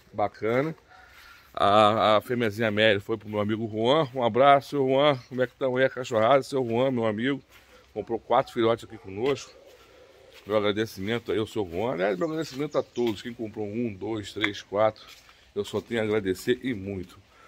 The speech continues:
Vou filmar aqui rapidinho, então, os filhotes, galera.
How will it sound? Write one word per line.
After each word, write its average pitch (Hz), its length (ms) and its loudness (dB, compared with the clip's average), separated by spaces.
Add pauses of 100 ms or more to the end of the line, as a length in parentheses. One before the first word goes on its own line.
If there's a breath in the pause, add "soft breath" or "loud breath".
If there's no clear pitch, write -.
(140)
Vou 196 100 4
filmar 208 240 4
aqui 196 140 2
rapidinho, 180 400 4
então, 175 240 4
os 180 100 0
filhotes, 165 460 6
galera. 117 360 4